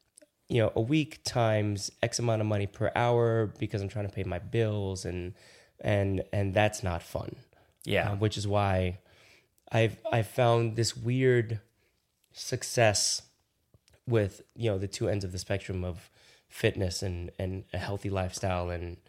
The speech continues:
Speaker 1: and everything that, that goes along with that. And funny enough, nightlife and hospitality and, and, and everything that goes with that. And it's two very odd ends of the spectrum, and, and there aren't many people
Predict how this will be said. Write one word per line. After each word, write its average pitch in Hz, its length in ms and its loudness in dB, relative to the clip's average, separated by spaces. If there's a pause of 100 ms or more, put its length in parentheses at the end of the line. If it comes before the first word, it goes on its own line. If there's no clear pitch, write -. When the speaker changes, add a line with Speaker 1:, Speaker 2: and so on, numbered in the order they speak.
(320)
Speaker 1:
and 110 140 2
everything 104 240 4
that, 98 220 -2 (100)
that 101 140 0
goes 98 160 0
along 95 180 0
with 95 140 -4
that. 92 180 -2
And 98 280 -2 (260)
funny 101 260 -4
enough, 104 220 -4
nightlife 104 480 0
and 95 240 -4 (300)
hospitality 110 640 0
and, 92 200 -4
and, 95 380 -2 (400)
and 110 80 4
everything 104 240 2
that 101 100 0
goes 98 160 0
with 117 140 0
that. 92 240 -2
And 90 120 -4
it's 90 440 -6 (640)
two 185 280 0
very 120 400 4
odd 95 260 2
ends 92 140 0
of 90 60 -6
the 92 60 -6
spectrum, 90 400 -6
and, 87 160 -6
and 92 160 -6
there - 180 -4
aren't 120 240 -2
many 104 140 0
people 95 480 -6